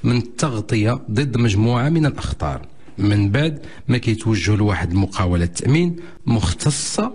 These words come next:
في التأمين التكافلي باش يكتاتبوا عقد تأمين تكافلي ويلتزموا باش أنهم يخلصوا شراكاتهم. هاد الشراكات كتجمع في واحد الصندوق اللي كيتمتع بالشخصية الاعتبارية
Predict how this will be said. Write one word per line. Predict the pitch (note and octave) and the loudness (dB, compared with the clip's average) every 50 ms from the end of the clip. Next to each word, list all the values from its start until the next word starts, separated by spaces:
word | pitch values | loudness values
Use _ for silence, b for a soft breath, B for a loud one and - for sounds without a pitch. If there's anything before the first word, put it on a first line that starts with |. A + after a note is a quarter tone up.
| - - - | -10 -14 -16
في | - | -14
التأمين | - - - - D3 D#3 D#3 | -12 -10 -4 0 2 2 2
التكافلي | C#3 - C3+ A2+ - A#2+ G#2+ - - E2+ D#2+ D#2 D2 B B B B B B B - | 0 0 -4 -2 -2 -2 -4 -2 -2 -4 -4 -4 -6 B B B B B B B -2
باش | A2 A2+ - - | 0 0 2 0
يكتاتبوا | A#2+ A2 - - - A2+ G#2 F#2+ G2 G#2 C3+ E3 - - - - | -2 -2 -2 -2 0 0 0 0 0 0 0 0 -2 -6 -10 -6
عقد | - G#2 C#3+ C#3 - | -2 -2 -2 -2 -4
تأمين | - - - - B2+ B2+ B2+ A#2 - | -8 -6 -2 0 2 2 2 0 0
تكافلي | - G#2+ - - G2 - - F#2 F2 G2 A#2+ C#3 C#3 B B B B - | -2 -2 0 -2 -2 -2 0 0 2 2 2 0 -2 B B B B 0
ويلتزموا | C3 C#3 B2+ - - A#2+ G#2+ F2+ G2 G2+ A#2+ C3+ | 0 2 2 2 2 0 2 2 2 2 2 2
باش | B2 A#2+ - - | 0 0 -2 0
أنهم | - A2+ G#2+ G#2 G#2 G2+ A2+ B2+ B2+ | 0 0 2 2 4 2 4 2 2
يخلصوا | G#2+ - - F2+ E2 - - C#3+ | 0 0 -2 -2 -4 0 0 0
شراكاتهم. | C3+ - D3+ C3+ B2 G#2+ - F#2 E2 - - C#2+ C#2+ - - - B B B B B B B B B B B | 0 2 2 0 0 0 -2 -4 -4 -4 -10 -14 -14 -14 -16 -18 B B B B B B B B B B B
هاد | - G#2+ B2+ | 0 2 2
الشراكات | B2 - - - D3+ D3 D3 D3 G#3 G#3+ G3+ - - | 2 0 2 2 2 2 0 0 -2 -2 -2 -4 -6
كتجمع | - - B2+ A2 G2+ G2+ B2+ C3+ A#2 G#2 | -4 -4 -2 -2 0 0 0 2 0 0
في | - - A2+ | -2 -2 -2
واحد | G#2+ - - G2 | -2 -2 -4 -4
الصندوق | - - - - - C#3 B2+ B2+ - | -6 -6 -8 -2 0 0 0 2 0
اللي | C3 A2+ A2 | 0 0 2
كيتمتع | - A2+ G#2 - - A2 G2 - - G#2+ E2+ | 0 0 -2 0 0 -2 -2 0 -2 -4 -2
بالشخصية | E2+ - - - - - - - - - F2 F2 C3 | -2 -4 -4 -4 -4 -6 -6 -6 -6 -4 -2 0 2
الاعتبارية | D#3+ F3 E3+ E3+ - E3 D3+ E3 E3 D#3+ D3 B2+ E2 | 2 2 0 0 0 0 2 2 0 0 0 0 -2